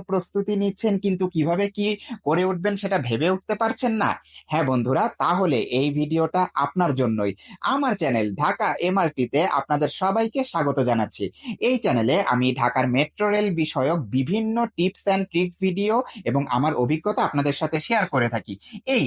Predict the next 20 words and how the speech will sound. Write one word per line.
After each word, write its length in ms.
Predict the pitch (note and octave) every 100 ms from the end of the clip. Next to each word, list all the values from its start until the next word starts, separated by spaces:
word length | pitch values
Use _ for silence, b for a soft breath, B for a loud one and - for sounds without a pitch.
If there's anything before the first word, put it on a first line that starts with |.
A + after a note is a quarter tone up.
| -
আনকাট 400 | D#3 G3 G#3+ G3
ভিডিওতে 500 | D3 C3+ C3+ A#2+ D3+
আমি 240 | F#3+ C3+ D3+
আপনাদের 300 | C#3+ D#3+ D3+
সাথে 260 | - D3+ D#3
শেয়ার 260 | - A3+ F#3
করব 260 | B2+ A2+ A#2 G#3 B B G#3
আমি 240 | A#2 C3 D#3 -
কিভাবে 440 | - F3+ G3+ G3 A3+ B3 - b b b b -
মেট্রো 400 | B2+ D#3+ - F#3+
রেলে 280 | F#3+ G#3 A3+ D#4 D4 _
চড়ছি, 500 | F3+ D#3 C3+ - G2+ F2 _ -
এজন্য 440 | C3 D#3 F3 G3
আপনার 360 | A#3 D3 D#3+ D#3
কি 140 | - D3
কি 120 | D3+
করতে 340 | - F3+ -
হবে। 260 | A#2 G2 G2 F#2 F3+ -
আমি 300 | G#3 B3 A#3
আছি 300 | C#3 A#2 C#3+